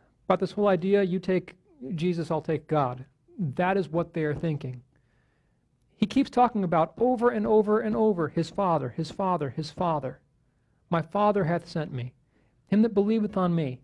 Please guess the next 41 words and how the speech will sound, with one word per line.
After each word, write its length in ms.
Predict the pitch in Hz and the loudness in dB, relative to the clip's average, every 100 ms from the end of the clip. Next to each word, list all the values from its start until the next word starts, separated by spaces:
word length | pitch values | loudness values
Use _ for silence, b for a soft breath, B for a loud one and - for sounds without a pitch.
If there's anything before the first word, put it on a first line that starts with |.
| _ _ _ _ - | _ _ _ _ -4
Everyone 320 | 196 240 233 | 0 2 4
which 120 | 208 | 4
sees 400 | 208 - 233 240 | 2 -6 -2 -2
the 120 | 196 220 | -2 -6
Son 640 | - - 240 202 135 120 _ - | -4 -4 0 0 -4 -8 _ -4
and 140 | 180 | 0
believes 680 | 190 196 202 139 123 - - _ | 2 4 2 0 -4 -18 -20 _
should 160 | - 165 | -4 -2
have 160 | 180 | 0
everlasting 520 | 170 170 170 170 170 | -2 0 0 -2 -2
life, 220 | 180 170 170 | -2 -2 -4
and 100 | 170 | -6
I 160 | 190 | -4
will 160 | 220 233 | 0 4
raise 220 | 233 233 | 4 4
him 80 | 233 | -4
up 120 | 262 | -2
in 80 | 220 | 0
the 60 | 208 | 0
last 300 | 214 180 - | 0 -2 -2
day." 240 | 220 175 b b b b b b _ - | -2 -2 b b b b b b _ -10
How 260 | - 339 | -4 -2
can 160 | 339 294 | 0 2
he 80 | 277 | 0
say 280 | - 277 | 0 -2
this? 500 | 311 233 131 - - _ - | 0 0 -2 -10 -20 _ -4
Isn't 260 | 262 302 | -2 0
this 220 | 294 240 - | -2 -4 -8
Jesus? 540 | 170 220 254 269 - - _ - | -2 0 0 -2 -8 -16 _ -10
We, 280 | 254 254 | -6 -4
we 180 | - 247 | -2 2
know 200 | 247 262 | 2 2
his 180 | 233 226 | 2 0
mom 240 | 214 220 | 2 2
and 100 | 220 | 2
dad, 340 | 208 220 147 123 _ _ _ _ _ | 2 2 0 -6 _ _ _ _ _
you 100 | 175 | -2
know, 120 | 185 | 0
Joseph 420 | 165 190 185 196 | 2 0 0 -2
and 100 | 185 | 0
Mary. 360 | 185 196 147 113 | 0 0 -2 -4